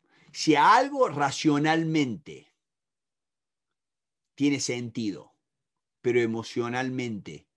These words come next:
no te cierra, tu mindset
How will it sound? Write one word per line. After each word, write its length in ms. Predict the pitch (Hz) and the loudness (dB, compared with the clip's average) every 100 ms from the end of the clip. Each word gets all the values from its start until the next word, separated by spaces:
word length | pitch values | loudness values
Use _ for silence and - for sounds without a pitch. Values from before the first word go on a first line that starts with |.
| _ _ _ - | _ _ _ -8
no 240 | 120 123 | -4 -2
te 100 | 117 | -4
cierra, 580 | - 117 127 160 190 - _ _ _ _ _ _ _ _ _ _ _ _ _ _ _ _ - _ - | -2 0 -2 -2 -10 -14 _ _ _ _ _ _ _ _ _ _ _ _ _ _ _ _ -20 _ 0
tu 140 | 147 | 2
mindset 800 | 143 147 185 240 - 190 139 - | 4 4 2 0 -2 -2 -6 -8